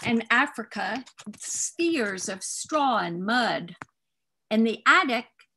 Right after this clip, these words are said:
Arctic, sorry, they're domes of ice. And in the Ukraine,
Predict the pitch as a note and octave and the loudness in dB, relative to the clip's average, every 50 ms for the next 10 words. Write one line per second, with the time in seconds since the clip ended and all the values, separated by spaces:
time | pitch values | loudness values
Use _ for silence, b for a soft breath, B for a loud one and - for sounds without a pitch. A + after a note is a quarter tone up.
0 | _ _ C4 D4 D#4 F#4+ F4+ B3+ F3+ D3 - - - - F#3+ A3+ G#3 G3 G#3 A3 | _ _ 4 6 6 6 6 4 0 -2 -4 -6 -4 -2 0 0 0 -2 -2 -2
1 | A#3+ A#3 A3 A3+ F#3+ F3+ - - B3 A#3+ B3+ C4 C4+ C4+ B3 A3+ G#3 F#3 E3+ - | 0 2 2 2 0 -2 -2 0 0 2 4 4 6 6 6 4 4 0 -2 -4
2 | G#3+ G3 G3+ - - A3 A3 A3+ F3 D#3+ F3 D#3+ - - - - - - - - | -6 -6 -4 0 2 4 4 4 4 0 -2 -4 -4 -4 -4 -6 -8 -10 -18 -20
3 | _ _ - - B B B B _ _ - C4 B3 B3+ C4 B3+ B3+ B3+ B3+ A#3 | _ _ -14 -14 B B B B _ _ -2 4 6 8 10 10 10 8 8 6
4 | A#3 C4+ D#4+ G4+ G4+ - - - D4 A#3+ G#3+ G3 G3 G3 G3 G3+ G3+ G3+ | 4 4 2 2 2 -2 -6 -4 -2 -2 -2 -2 -4 -8 -8 -10 -10 -12